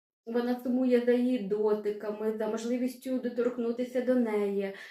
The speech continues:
за звучанням голосу, за виразом обличчя, за запахом та спільними заняттями. Часто страждають від розлуки.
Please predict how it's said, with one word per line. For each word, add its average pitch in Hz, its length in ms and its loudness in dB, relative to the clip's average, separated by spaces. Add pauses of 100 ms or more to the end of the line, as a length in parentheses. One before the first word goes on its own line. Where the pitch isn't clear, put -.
(200)
за 240 140 4
звучанням 254 600 0
голосу, 214 720 -2
за 220 240 2
виразом 240 540 0
обличчя, 233 720 -2 (200)
за 240 300 2
запахом 208 600 -4
та 196 180 -6
спільними 208 600 -2
заняттями. 190 640 -6 (1300)
Часто 277 600 -6
страждають 208 680 -4
від 202 160 -4
розлуки. 196 520 -4